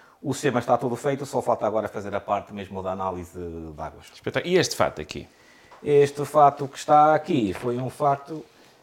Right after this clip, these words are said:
Speaker 1: que, onde eu participei num voo de gravidade zero, portanto,
Speaker 2: Olá.
Speaker 1: foi em, em setembro, eh, que fomos num, num avião e, portanto, o avião, nós ficávamos a flutuar no avião porque a gravidade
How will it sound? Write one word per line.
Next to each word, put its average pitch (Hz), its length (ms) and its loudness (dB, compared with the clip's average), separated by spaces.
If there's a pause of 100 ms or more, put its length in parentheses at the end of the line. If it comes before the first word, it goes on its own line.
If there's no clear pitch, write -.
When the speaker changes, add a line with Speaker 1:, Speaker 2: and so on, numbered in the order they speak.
(220)
Speaker 1:
que, 143 320 6 (140)
onde 135 480 -2
eu 139 340 6
participei 127 540 2
num 131 180 0
voo 131 180 4
de 120 80 -2
gravidade 120 540 2
zero, 123 380 2 (400)
portanto, 110 340 -4
Speaker 2:
Olá. 60 140 -10 (160)
Speaker 1:
foi 123 320 2
em, 117 280 0
em 120 160 -4
setembro, 107 560 -4 (440)
eh, 107 280 0
que - 60 -18
fomos 113 360 -2
num, 104 580 -4 (800)
num 104 140 -6
avião 113 420 -2 (340)
e, 113 100 -8
portanto, 113 380 -2
o 113 60 4
avião, 123 520 -2 (300)
nós 113 140 -6
ficávamos 110 340 -2
a 110 80 2
flutuar 110 320 0
no 107 80 0
avião 113 300 0
porque 113 240 -4
a - 40 0
gravidade 113 680 2